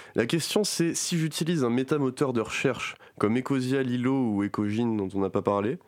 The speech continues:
euh, pour soutenir financièrement des projets écologiques ou solidaires, mais que je souhaite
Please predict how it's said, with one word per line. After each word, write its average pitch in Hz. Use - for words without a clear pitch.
euh, 98
pour 104
soutenir 131
financièrement 127
des 110
projets 107
écologiques 104
ou 98
solidaires, 98
mais 113
que 110
je 117
souhaite 113